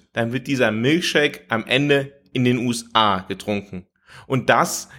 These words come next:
kann dann die Finanzmärkte destabilisieren. So die Kernaussage der U-S-Dollar-Milkshake-Theorie. Aber was steckt dahinter? Der U-S-Dollar ist das Rückgrat des Weltfinanzsystems.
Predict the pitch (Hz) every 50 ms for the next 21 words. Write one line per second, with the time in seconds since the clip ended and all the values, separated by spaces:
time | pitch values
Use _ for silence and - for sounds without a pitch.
0 | - - - 127 131 127 131 135 139 151 143 - - - _ 120 117 113 127 123
1 | 127 127 139 131 - 135 120 117 117 - 131 110 104 110 113 107 - 117 107 104
2 | 110 123 117 113 117 107 98 90 85 87 - _ _ _ - 139 147 156 156 156
3 | 156 160 151 147 151 151 151 - 160 147 143 147 143 127 127 120 123 135 143 143
4 | - 151 139 139 135 127 120 120 131 139 135 - - 123 104 - - - 120 104
5 | 101 98 95 95 95 90 87 - - _ _ _ _ _ - 110 123 123 120 135
6 | - - - - 165 170 - - 139 151 165 175 170 - 110 87 - - _ _
7 | _ _ _ _ _ _ _ _ _ _ _ _ _ _ _ _ - 127 139 151
8 | 175 185 190 - 185 175 175 180 175 170 - - - 123 - - 131 117 107 113
9 | 117 110 143 170 170 - - 156 147 151 151 - - - - 117 117 117 113 117
10 | 123 127 - - 117 107 107 107 104 - 98 - - - 104 92 87 85 82